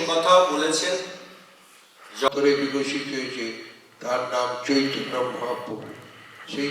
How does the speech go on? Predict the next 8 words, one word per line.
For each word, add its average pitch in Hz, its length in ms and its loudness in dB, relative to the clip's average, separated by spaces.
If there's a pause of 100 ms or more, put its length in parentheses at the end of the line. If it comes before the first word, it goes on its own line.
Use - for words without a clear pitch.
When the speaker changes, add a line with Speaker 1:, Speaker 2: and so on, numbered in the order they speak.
Speaker 2:
চৈতন্য 156 480 2 (100)
মহাপ্রভু 147 480 2 (120)
ধীরে 143 180 -2
ধীরে 143 280 -4 (560)
আমাদের 147 400 2
সকলের 143 500 4
অন্তরে 139 540 2 (520)
চেতনাকে 151 680 2